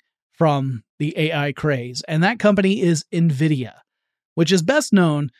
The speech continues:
for creating stuff like graphics processing units or G P Us for, like, gaming rigs and stuff. NVIDIA reported that in Q two of this year, it generated thirteen point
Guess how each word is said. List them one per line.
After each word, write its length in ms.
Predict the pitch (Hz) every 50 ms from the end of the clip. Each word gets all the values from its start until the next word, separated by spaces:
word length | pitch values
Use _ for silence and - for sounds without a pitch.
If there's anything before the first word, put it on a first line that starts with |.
| _ _ _ _
for 120 | - 190
creating 520 | 165 - 190 196 185 170 175 165 165 160 156 -
stuff 240 | - - - 170 147
like 240 | 165 151 151 151 139
graphics 420 | 143 160 160 147 - 143 - -
processing 520 | - 185 175 160 - 147 131 - 139 127
units 340 | 120 117 107 98 117 - - -
or 340 | - 147 143 139 131 131 143 - 143
G 220 | 123 143 156 156
P 120 | 131 143 135
Us 540 | 135 143 151 151 135 113 - - - - - _ _
for, 160 | - 131 127
like, 260 | 123 123 123 120 127 131
gaming 400 | 165 165 165 165 160 147 135 123
rigs 300 | 120 120 123 120 - -
and 140 | 120 117
stuff. 440 | 117 - - 123 - - - - _ _ _ _ _ _ _ _ _ _ _ _ _ _ _ _ _ _ _ _ _ _ _ -
NVIDIA 400 | 214 214 208 269 285 277 277 269
reported 440 | 254 240 185 - 226 214 208 202 185
that 160 | 185 185 -
in 160 | - 190 170 170
Q 380 | - - - - 240 247 254
two 320 | 214 - - 233 233 226 208
of 100 | 196 165
this 220 | 185 180 - -
year, 200 | 180 175 160 160
it 180 | 170 165 156 147
generated 580 | 131 180 190 185 175 170 165 160 160 143 165 - -
thirteen 800 | - _ _ - 208 226 262 - _ - - 180 180 185 185 180
point 460 | 160 - - - 175 170 180 220 -